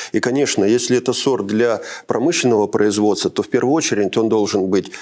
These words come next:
высокоурожайным, конечно, устойчивым к неблагоприятным факторам среды этого региона, пригодным для механизированной уборки, для хранения. Вот. Такие сорта у нас есть, мы действительно их производим, но это не только сорта нашей селекции, такие как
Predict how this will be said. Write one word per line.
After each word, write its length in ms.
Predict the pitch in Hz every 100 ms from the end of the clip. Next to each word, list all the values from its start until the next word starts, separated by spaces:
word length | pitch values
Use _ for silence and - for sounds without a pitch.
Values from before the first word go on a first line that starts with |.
| -
высокоурожайным, 1000 | 113 127 131 113 107 113 117 120 113 98
конечно, 540 | 110 139 - 113 98 - -
устойчивым 560 | 107 - 135 123 110 101
к 60 |
неблагоприятным 760 | 113 123 117 120 131 123 117 101
факторам 560 | - 98 - 98 87 82 - -
среды 540 | - - 101 131 139
этого 360 | - 117 113 113
региона, 680 | 113 107 110 107 101 95 92 - -
пригодным 500 | - 127 123 156 120
для 140 | 101 127
механизированной 880 | 120 135 123 104 127 123 117 117 113
уборки, 500 | 113 107 107 110 98
для 220 | 101 139
хранения. 680 | - 120 113 101 90 78 - - - -
Вот. 320 | 95 92 85 - -
Такие 320 | 117 113 175
сорта 640 | 165 143 - 131 117 87 -
у 160 | 101
нас 260 | 110 101 -
есть, 520 | 107 131 165 139 -
мы 160 | 107 110
действительно 400 | 110 - - 110
их 80 | -
производим, 480 | 123 110 151 127
но 80 | 117
это 160 | 131 135
не 80 | 139
только 300 | 160 151 143
сорта 280 | 135 -
нашей 300 | 120 117 -
селекции, 560 | 113 135 110 82 - 92
такие 320 | 95 101 107
как 260 | 98 101